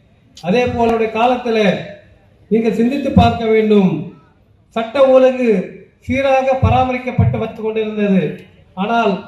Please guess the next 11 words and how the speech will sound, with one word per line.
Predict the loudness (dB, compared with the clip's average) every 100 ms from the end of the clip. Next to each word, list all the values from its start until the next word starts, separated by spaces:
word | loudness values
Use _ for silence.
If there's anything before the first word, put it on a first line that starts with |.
| -12 -2
தமிழகத்தில் | 0 0 0 2 2 2
எடுத்துக்கொண்டால் | 2 0 0 0 0 0 0 -4 -12 -8
அமைதி | -6 -4 -4 -4
பூங்காவாக | -2 -2 2 2 2 -2 -4
இருந்த | -6 -8 -8
க-, | -10 -14 -12
தமிழகம் | -10 -8 -6 -6 -6 -6
இன்றைக்கு | -6 -6 -4 0 0 -2 -10 -16
அமளிக்காடாக | -6 -2 -2 2 2 4 0 -2
மாறி | -2 0 0
இருக்கிறது. | -2 -4 -2 -2